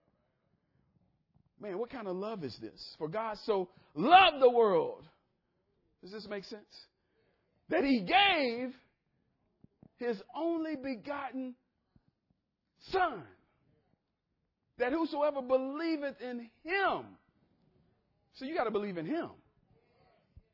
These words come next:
<laughs> Oh, you gotta be-, believe in him. "Shall not perish, but have" what? "Everlasting life," eternal life.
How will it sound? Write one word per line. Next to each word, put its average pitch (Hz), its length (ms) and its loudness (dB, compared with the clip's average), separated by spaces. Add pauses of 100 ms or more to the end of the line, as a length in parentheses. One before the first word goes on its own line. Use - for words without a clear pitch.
(260)
<laughs> 233 320 -4 (680)
Oh, 269 60 2 (100)
you 277 300 -2
gotta 240 160 6
be-, 214 240 2
believe 233 300 0
in 214 80 -2
him. 330 260 -2 (160)
"Shall 254 300 2
not 294 360 2 (380)
perish, 277 480 6
but 240 180 0
have" 254 440 0
what? 247 240 0 (920)
"Everlasting 269 720 4
life," 285 280 -4
eternal 277 500 -6
life. 302 240 -12